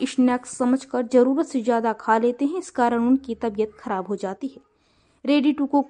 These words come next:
पॉपकॉर्न में सोडियम की मात्रा ज्यादा होती है। अगर इसका ज्यादा सेवन करते हैं तो इससे हाई ब्लड प्रेशर की समस्या हो सकती है। Ready to cook पॉपकॉर्न में ट्रांस फैट्स की मात्रा भी ज्यादा होती है।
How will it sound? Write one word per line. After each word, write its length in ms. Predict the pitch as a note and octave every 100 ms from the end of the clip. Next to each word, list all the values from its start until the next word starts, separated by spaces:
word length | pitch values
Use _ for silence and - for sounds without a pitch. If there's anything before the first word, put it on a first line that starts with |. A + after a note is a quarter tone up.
| -
पॉपकॉर्न 480 | C4 B3+ - C4+ C4+
में 260 | C4 C4+
सोडियम 460 | C4+ - D4+ F4 F#4+
की 140 | D#4+
मात्रा 380 | B3+ C4+ C4 A#3
ज्यादा 320 | A#3+ A#3 A#3+
होती 340 | C4 C4 C4+ C#4+
है। 180 | F4
अगर 200 | F#4 A#3+
इसका 280 | A#3+ - A#3
ज्यादा 280 | A#3 A#3+ A3+
सेवन 360 | - A#3+ A#3 A3
करते 320 | A3+ A#3 C#4+
हैं 220 | C4 D4+
तो 100 | C#4
इससे 200 | C4 B3+
हाई 220 | A#3 A#3
ब्लड 200 | G#3+ A3+
प्रेशर 360 | A3+ B3 B3 D4
की 180 | C4+ A#3
समस्या 460 | B3 A3+ G#3+ A3
हो 120 | G#3
सकती 340 | G#3 A3+ - C4+
है। 200 | C#4 - _ _ _ _ _
Ready 280 | B3+ C#4+ C#4
to 80 | C4+
cook 240 | C4+ C#4 C4+ -
पॉपकॉर्न 500 | B3 B3 - C4 C#4
में 220 | C4 D4 - _ _ _ _ _ _ _ _ _ _ _
ट्रांस 340 | - E4 F4 -
फैट्स 440 | - - D#4 -
की 120 | D4+
मात्रा 400 | C4+ B3+ B3+ C#4
भी 220 | A#3+ A#3+ B3
ज्यादा 340 | C4+ A3 G#3+
होती 320 | G3+ G3+ D4+
है। 200 | G#3 -